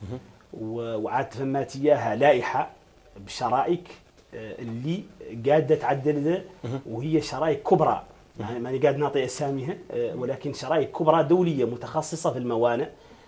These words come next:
Speaker 2: يعني وهذه الشرايك لا تنقبل منهم وحدة، وذي الشركة اللي تنقبل لا يتعدل، آه، الإنشاء،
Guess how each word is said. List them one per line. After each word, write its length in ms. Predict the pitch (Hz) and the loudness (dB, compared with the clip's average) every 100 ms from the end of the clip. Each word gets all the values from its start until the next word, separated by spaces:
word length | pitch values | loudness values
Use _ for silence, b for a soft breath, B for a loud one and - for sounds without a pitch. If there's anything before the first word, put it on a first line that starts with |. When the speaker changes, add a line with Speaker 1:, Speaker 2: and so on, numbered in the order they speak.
| B - | B -14
Speaker 2:
يعني 340 | - 131 165 | -8 -2 -2
وهذه 240 | - 127 151 | -2 2 2
الشرايك 520 | 143 123 139 185 180 | 0 -2 0 -2 -2
لا 80 | 131 | -4
تنقبل 360 | 131 135 147 | -2 4 4
منهم 240 | 147 123 120 | 4 -2 -4
وحدة، 320 | 120 107 165 - - - | -4 -2 -2 -2 -20 -8
وذي 100 | 127 | -6
الشركة 360 | 151 170 160 135 | -2 -2 0 0
اللي 140 | 131 | -2
تنقبل 380 | 127 113 113 139 - - 165 - - | -4 -8 -6 -8 -10 -18 -16 -14 -6
لا 80 | |
يتعدل، 500 | 135 - 147 143 135 - - | -6 2 2 6 2 2 -4
آه، 180 | 113 110 | -4 -4
الإنشاء، 680 | 127 143 - 147 143 - | -4 -6 0 2 2 0